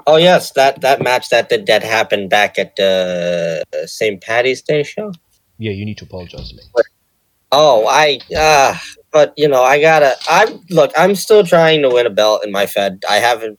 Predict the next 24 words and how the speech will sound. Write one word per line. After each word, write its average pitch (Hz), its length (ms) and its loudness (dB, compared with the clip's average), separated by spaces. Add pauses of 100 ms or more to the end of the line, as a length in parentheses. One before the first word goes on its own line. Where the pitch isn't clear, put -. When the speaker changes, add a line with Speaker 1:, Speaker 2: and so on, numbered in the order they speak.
Speaker 1:
won 107 180 -2
a 101 40 -6
belt 98 280 -2
in 98 80 -4
any 135 220 4
of 110 100 0
the 104 80 -6
companies 101 480 -4
that 98 100 -2
I 95 80 0
run. 95 280 -4 (280)
I 131 80 2
run 131 480 0 (480)
five 95 520 0 (380)
at 92 180 -6
this 98 200 -6
point, 92 420 -4 (260)
but 101 120 -4
one 131 220 2
of 120 80 0
them 110 180 0
I 95 120 0
can't 107 360 -6
really 98 340 -6